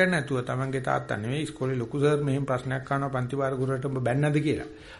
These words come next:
අහන්නේ වගේදී සැක නැතුව කියන්න පුළුවන් තත්ත්ව කියන එක මේ ශාසනයක තියෙන පුදුමාකාර ආශ්චර්යවත් දේවල්. අපි හිතනවා මේ ශාසනයේ තියෙන ආශ්චර්ය මැද්දේ හේතුඵල ධර්මය දන්න එක, පටිච්ච සමුප්පාදය දැනගන්න එක,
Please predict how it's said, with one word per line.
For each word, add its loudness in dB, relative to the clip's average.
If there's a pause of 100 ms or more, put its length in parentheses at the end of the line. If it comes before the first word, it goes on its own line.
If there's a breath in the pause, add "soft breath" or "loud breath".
අහන්නේ 0
වගේදී 0
සැක -6
නැතුව -4
කියන්න -4
පුළුවන් -4
තත්ත්ව -4
කියන -4
එක -4 (520 loud breath)
මේ -4
ශාසනයක -2
තියෙන -4
පුදුමාකාර -2
ආශ්චර්යවත් -4
දේවල්. -12 (300)
අපි -4
හිතනවා -2
මේ -2
ශාසනයේ -2
තියෙන -4
ආශ්චර්ය -2
මැද්දේ -2
හේතුඵල 0
ධර්මය -2
දන්න -2
එක, -8 (500 loud breath)
පටිච්ච -4
සමුප්පාදය 0
දැනගන්න -2
එක, -8